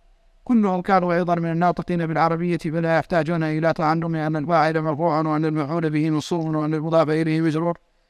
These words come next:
ولذلك يفهمون الكلام العربي على وجه السليقة. لم نسمع أحدا استشكل على النبي صلى الله عليه وسلم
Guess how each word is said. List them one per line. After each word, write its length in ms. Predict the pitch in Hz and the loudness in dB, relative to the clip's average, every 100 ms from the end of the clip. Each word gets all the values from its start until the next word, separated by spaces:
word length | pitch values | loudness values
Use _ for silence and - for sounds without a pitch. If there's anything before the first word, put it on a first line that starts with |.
| _ | _
ولذلك 440 | 170 165 180 170 160 | -2 2 4 2 0
يفهمون 440 | 160 - 170 170 | -2 -2 -2 -2
الكلام 420 | 151 185 156 160 | -2 0 0 0
العربي 420 | 151 147 156 165 156 | 0 0 0 -2 0
على 220 | 156 156 | 0 -2
وجه 140 | 147 | -2
السليقة. 440 | 151 165 165 165 160 | -4 -4 -4 -2 -2
لم 140 | 190 180 | 0 -2
نسمع 360 | - 156 160 | -2 -2 0
أحدا 320 | 175 180 156 - - | 0 0 0 -4 -10
استشكل 520 | 165 - 190 - 175 | -10 -2 -4 0 2
على 220 | 165 160 | 4 2
النبي 320 | 160 165 175 156 | 0 -2 -2 -2
صلى 180 | 165 | -2
الله 120 | 151 156 | -2 0
عليه 160 | 151 | -2
وسلم 380 | 151 165 160 | -2 -2 -2